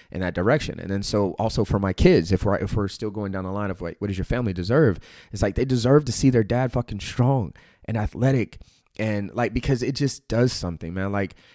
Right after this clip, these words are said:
if you're, like, if you're looking up and you're yelling at your kids and you're telling your, not even yelling, but you're trying to give them talks and tell them how they should be great and they should go after everything that they want in life. Dude, they're looking at you physically with your,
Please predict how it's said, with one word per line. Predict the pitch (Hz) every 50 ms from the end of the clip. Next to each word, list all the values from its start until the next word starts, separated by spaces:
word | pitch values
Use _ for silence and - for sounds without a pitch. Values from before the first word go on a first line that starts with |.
| _ _
if | - 98 98 139
you're, | 175 202 185 165 147 - - - - _ -
like, | 117 113 107
if | 117 -
you're | 165 185
looking | 185 156 139 - 135 117
up | 107 - -
and | 101
you're | 107 107 92 - _
yelling | - - 117 117 127 131 120 117
at | 113 107 -
your | 104
kids | 92 - 117 104 101 92
and | 92 90
you're | 90
telling | 90 - - 143 131 123
your, | 120 113 104 -
not | 120 147 156
even | 151 131 101 85
yelling, | 80 87 101 120 107 101 95
but | 87 107 -
you're | 123 107
trying | 92 - - 139 143 151 131
to | - 120 110 104 95 - - - - _ _ _ - 92
give | - 131 135 123
them | 113 107 98 -
talks | - - 127 104 - - - -
and | 90 90 90
tell | 107 123 127
them | 123 117 107 101
how | 98 110 110
they | 107 107
should | 107 - 101 98
be | 101 107
great | 87 - - 113 - - _
and | - 104 98 98
they | 101 113
should | 113 - 113 98
go | 107 113
after | 113 110 107 - 98
everything | 101 98 104 101 - 110 107
that | 101 92
they | - 101
want | 90 87 104 113 -
in | 87 90
life. | 92 95 92 85 - - - - - - - - -
Dude, | 160 180 139 - _ _ _ _ _ _
they're | 139 131 113
looking | 104 104 107 143 170 - 151 123 117
at | 104 98 - -
you | 98 87
physically | - - 135 120 101 95 - - 87 87
with | 85 90 87 - -
your, | 95 90 87 85 82